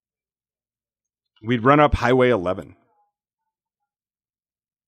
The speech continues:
It was such an awkward silence. That's what I remember now, right? Like, you get caught talking,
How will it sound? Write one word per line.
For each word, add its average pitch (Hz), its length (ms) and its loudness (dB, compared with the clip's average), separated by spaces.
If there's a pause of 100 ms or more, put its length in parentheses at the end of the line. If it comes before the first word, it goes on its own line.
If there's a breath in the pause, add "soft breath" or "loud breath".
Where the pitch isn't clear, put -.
(640)
It 110 60 -4
was 117 140 -4
such 131 260 -4
an 127 160 -8
awkward 101 360 -6
silence. 85 480 -14
That's - 220 -12
what 98 100 -10
I 98 80 -4
remember 82 420 -10
now, 82 440 -14
right? 90 300 -8
Like, 85 360 -16 (1300)
you 95 140 -8
get 92 180 -6
caught 80 360 -8 (840)
talking, 85 440 -10